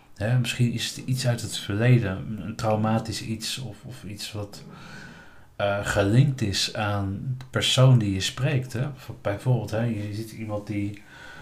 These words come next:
eh, heel veel alcohol drinkt, dan denk je misschien aan, aan je, aan je, aan je opa of aan je vader. En dan, dan maak je toch een bepaald soort koppeling ergens in je hoofd van: "Hey, dat is, alles wat die persoon doet, is dan ook gelijk wat mijn vader deed."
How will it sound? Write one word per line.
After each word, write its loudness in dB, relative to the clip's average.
eh, 8
heel 6
veel -4
alcohol 4
drinkt, -4
dan -4
denk -2
je -2
misschien -6
aan, -4
aan -2
je, -2
aan -2
je, -2
aan -2
je -2
opa 2
of -8
aan -2
je -2
vader. 0
En -4
dan, -6
dan -4
maak 0
je -8
toch -2
een 4
bepaald 2
soort 0
koppeling 4
ergens -2
in 0
je 2
hoofd 2
van: -2
"Hey, -2
dat -6
is, -6
alles 2
wat -2
die -4
persoon 0
doet, -4
is -4
dan -4
ook -6
gelijk 2
wat -4
mijn -2
vader 4
deed." -4